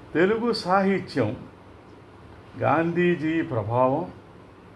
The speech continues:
నూరేళ్ల తెలుగు నాటకరంగం సంపాదకులు,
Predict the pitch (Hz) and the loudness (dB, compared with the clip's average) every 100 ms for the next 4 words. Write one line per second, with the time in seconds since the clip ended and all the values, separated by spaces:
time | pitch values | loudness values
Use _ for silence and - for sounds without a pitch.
0 | - - - 117 123 170 196 202 196 190 | -20 -20 -12 -4 0 2 4 4 2 2
1 | 196 185 - - 135 151 190 190 202 - | 0 -2 -8 -12 -4 0 2 2 -2 -4
2 | - - - - - - - 101 101 131 | -14 -20 -20 -20 -20 -20 -16 -10 -2 2
3 | 185 196 175 175 151 131 123 123 - - | 2 2 0 0 0 -2 -2 -8 -14 -20
4 | - - - - - - - - - - | -20 -20 -20 -20 -20 -20 -20 -20 -20 -20
5 | - - - - - 98 101 127 123 135 | -20 -20 -20 -12 -4 -2 2 2 2 -2
6 | 131 | -4